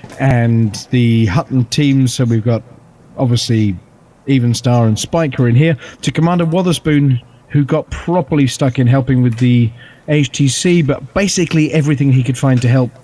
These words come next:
he was really, really helpful. Um, to Bill, to Spike, to the guys from H C S Voice Packs for chucking loads of money in the charity tin and joining in and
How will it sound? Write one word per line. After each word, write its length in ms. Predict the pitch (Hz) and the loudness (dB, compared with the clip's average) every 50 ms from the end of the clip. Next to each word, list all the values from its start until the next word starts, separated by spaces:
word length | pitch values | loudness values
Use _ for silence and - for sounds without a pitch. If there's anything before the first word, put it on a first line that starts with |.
| - | -4
he 120 | - 131 127 | -2 0 2
was 160 | 120 117 113 | 2 2 2
really, 160 | 117 123 120 | 2 0 0
really 140 | 117 120 120 | 2 2 2
helpful. 380 | 131 139 135 120 - 156 147 123 - - - - - - - - - - | 2 0 0 0 0 0 0 -2 -4 -10 -18 -18 -18 -20 -20 -16 -8 -2
Um, 400 | 156 139 139 139 131 131 131 120 | 0 2 2 2 2 2 2 0
to 260 | - - 143 131 123 113 | 0 0 0 0 0 0
Bill, 640 | 113 - 175 175 180 180 180 180 175 165 165 156 127 | -2 -4 -2 -2 0 0 0 0 0 0 -2 -4 -4
to 220 | - - 120 110 110 | -4 -2 -2 -2 -2
Spike, 680 | - - - - 175 165 170 165 160 143 - - - - - - - - - - - - - - _ - | -6 -8 -4 -2 -2 0 0 0 -2 -4 -8 -14 -18 -20 -20 -20 -20 -20 -20 -20 -20 -20 -20 -18 _ -4
to 380 | - 160 143 135 131 131 127 | 0 2 2 4 4 4 2
the 80 | 120 127 | 0 0
guys 360 | 120 147 151 151 147 143 - | -2 0 0 0 0 0 -2
from 100 | - 147 | -2 -2
H 240 | 139 147 160 143 120 | -2 -2 -2 -2 -4
C 160 | - - 147 | -4 -2 0
S 120 | 139 127 - | 0 0 0
Voice 440 | 127 123 127 156 165 165 147 - - | -2 -2 0 0 0 0 0 -2 -4
Packs 480 | - - 156 165 156 156 139 - - - | -4 -2 0 0 0 -2 -4 -6 -8 -6
for 300 | - - 135 123 120 107 120 - _ _ _ _ | -2 0 0 0 0 -2 -6 -12 _ _ _ _
chucking 340 | - - 147 135 - 131 117 117 | -6 -4 -4 -2 0 0 0 0
loads 160 | 120 113 - | 0 0 0
of 40 | 120 | 0
money 160 | 127 127 127 123 | 2 2 2 2
in 80 | 120 | 2
the 60 | 117 | 0
charity 360 | 107 - 160 151 143 127 127 127 | -2 -2 -2 -2 0 0 -2 -2
tin 600 | 120 - 143 143 131 131 131 127 123 127 127 - - | -2 0 0 2 2 4 4 4 4 2 0 -2 -2
and 460 | - 123 120 117 113 113 107 104 98 | -2 0 2 2 2 0 0 -2 -2
joining 280 | - 139 127 123 123 113 | 0 0 0 2 2 2
in 120 | 123 120 | 2 0
and 260 | 120 110 107 104 92 | 0 0 0 -2 -4